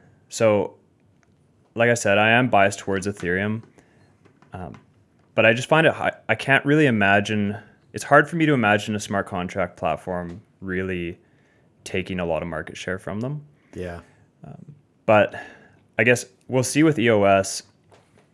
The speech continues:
Speaker 2: Well, they've got some big promises, right?
Speaker 1: Yeah.
Speaker 2: Like, they, I don't know, are they running half second blocks already?
Speaker 1: Uh, I'm not sure.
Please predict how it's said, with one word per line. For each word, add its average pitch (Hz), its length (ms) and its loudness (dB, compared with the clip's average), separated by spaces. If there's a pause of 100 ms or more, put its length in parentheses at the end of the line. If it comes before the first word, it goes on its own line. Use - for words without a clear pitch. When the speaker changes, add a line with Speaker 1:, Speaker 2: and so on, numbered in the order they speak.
(100)
Speaker 2:
Well, 110 140 -10
they've 127 140 -4
got 151 160 -2
some 135 140 -4
big 104 200 -4
promises, 98 540 -8
right? 90 280 -14 (180)
Speaker 1:
Yeah. 110 420 6 (100)
Speaker 2:
Like, 95 200 -8
they, 95 280 -6 (300)
I - 100 -10
don't 110 80 -4
know, 101 60 -6
are 98 100 -6
they 107 100 -6
running 107 220 -4
half 98 240 -10
second 98 300 -10
blocks 90 360 -12
already? 98 380 -10 (1500)
Speaker 1:
Uh, 110 60 -2
I'm 117 340 2
not 123 180 -2
sure. 110 560 0